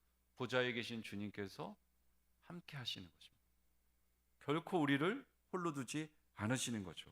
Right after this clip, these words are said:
그리고 이 예수는 반드시 다시 오셔서 모든 것을 회복하실 것입니다. 그래서 얘기하잖아요. "너희가 본 그대로 오시리라."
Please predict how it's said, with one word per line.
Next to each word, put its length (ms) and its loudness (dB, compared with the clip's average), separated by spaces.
그리고 300 2
이 360 8
예수는 640 8
반드시 640 2
다시 300 2
오셔서 640 4
모든 400 8
것을 340 4
회복하실 440 2
것입니다. 560 0
그래서 340 2
얘기하잖아요. 640 6
"너희가 500 6
본 380 0
그대로 460 0
오시리라." 480 -4